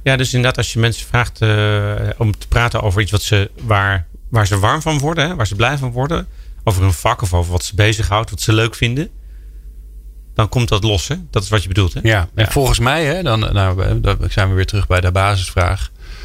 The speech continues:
Speaker 2: Ik denk, als mensen dus, en dan hoeven we helemaal niet naar een ideale wereld, maar als ze meer zouden kunnen doen waar ze energie van krijgen, hè?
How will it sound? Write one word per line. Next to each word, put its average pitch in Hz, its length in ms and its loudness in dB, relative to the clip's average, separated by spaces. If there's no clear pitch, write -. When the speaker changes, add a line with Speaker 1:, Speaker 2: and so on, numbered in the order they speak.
Speaker 2:
Ik 135 240 2
denk, 131 400 2
als 107 180 2
mensen 107 340 2
dus, 90 240 2
en 110 140 2
dan 117 80 2
hoeven 104 160 2
we 107 60 2
helemaal 110 200 2
niet 101 80 0
naar 101 120 2
een 95 80 -2
ideale 98 400 4
wereld, 110 360 2
maar 107 100 4
als 123 260 0
ze 101 240 2
meer 135 520 4
zouden 101 260 2
kunnen 92 220 2
doen 90 340 2
waar 92 280 4
ze 95 100 2
energie 82 380 4
van 85 120 4
krijgen, 104 460 2
hè? 175 140 -2